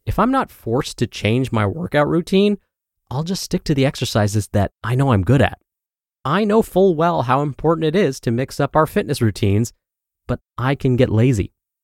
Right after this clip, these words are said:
See, I keep trying to tell you that I am a human too. Logically, I know that if I keep doing these same exercises, I will stop seeing results. And sadly, this has actually happened to me many times in the past.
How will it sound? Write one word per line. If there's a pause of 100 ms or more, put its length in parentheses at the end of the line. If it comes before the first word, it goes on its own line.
(280)
See,
I
keep
trying
to
tell
you
that (360)
I
am
a
human
too. (680)
Logically, (460)
I
know
that
if
I
keep
doing
these
same
exercises, (120)
I
will
stop
seeing
results. (300)
And
sadly, (540)
this
has
actually
happened
to
me
many
times
in
the
past.